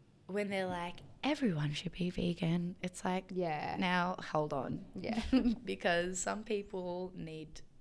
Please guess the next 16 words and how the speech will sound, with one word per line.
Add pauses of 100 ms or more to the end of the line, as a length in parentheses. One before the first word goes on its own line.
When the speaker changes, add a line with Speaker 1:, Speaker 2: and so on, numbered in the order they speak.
Speaker 1:
s-,
different
things
in
their
body.
Speaker 2:
Yeah. (460)
Speaker 1:
So (120)
this
is
me
saying (720)
you
should
do
yoga,